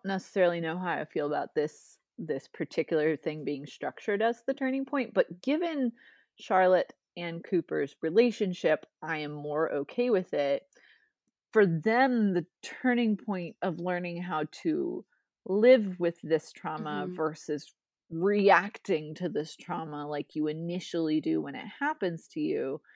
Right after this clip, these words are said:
Speaker 1: definitely in my brain lives as them getting back to a sex life because they were such, like, sex positive people before. You know, like, that in my head, if they are getting to that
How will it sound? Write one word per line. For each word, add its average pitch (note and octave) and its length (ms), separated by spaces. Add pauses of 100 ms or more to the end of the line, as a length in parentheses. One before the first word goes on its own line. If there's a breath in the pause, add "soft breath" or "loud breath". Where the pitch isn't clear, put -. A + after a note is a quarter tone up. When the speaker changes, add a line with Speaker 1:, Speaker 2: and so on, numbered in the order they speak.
(460 soft breath)
Speaker 1:
definitely A3+ 600
in F3 100
my F3+ 260
brain E3+ 380 (120)
lives F#3 420
as D3+ 300
them C#3+ 480 (100)
getting C#3 260
back - 280
to - 140
a - 100
sex - 320
life - 300
because A#3+ 680
they G3+ 140
were F3 160
such, - 380
like, C3 220
sex - 480
positive C#3 440
people - 400
before. E3+ 720 (480 soft breath)
You G3+ 120
know, F3+ 240
like, F3+ 220
that G#3 360
in G3 160
my G3 260
head, F#3+ 520
if E3 160
they E3+ 260
are E3+ 280
getting G3 380
to G3 140
that D#3+ 220